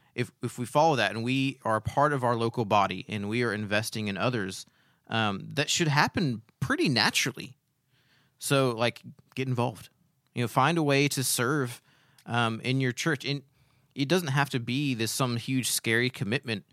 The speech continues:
Sometimes it's just, like, showing up to events, with, like, say it's a youth event or something like that,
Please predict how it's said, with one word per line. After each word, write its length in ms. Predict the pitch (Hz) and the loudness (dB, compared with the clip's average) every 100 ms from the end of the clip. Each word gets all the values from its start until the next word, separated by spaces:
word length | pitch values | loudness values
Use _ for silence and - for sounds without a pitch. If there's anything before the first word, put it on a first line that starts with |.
| _ _ - | _ _ 0
Sometimes 380 | 170 240 233 | 2 4 2
it's 100 | 160 | 0
just, 200 | 139 135 | -2 2
like, 240 | 131 110 - _ _ _ _ _ | 4 2 -2 _ _ _ _ _
showing 560 | - - - 135 147 127 | -6 -2 2 4 6 6
up 280 | 123 - - _ - | 4 2 -12 _ -10
to 460 | - 120 120 117 113 | -4 0 0 -2 -2
events, 640 | 117 98 123 - - - - - | -2 2 2 0 -4 -4 -10 -8
with, 220 | 120 113 | -2 0
like, 140 | 101 - | 0 0
say 140 | 120 | 0
it's 140 | 110 | -2
a 40 | 104 | -2
youth 200 | 110 117 | -2 -2
event 260 | 95 98 | -2 -2
or 60 | 95 | -2
something 220 | 101 95 | -4 -4
like 160 | 92 - | -4 -2
that, 260 | 92 76 | -4 -4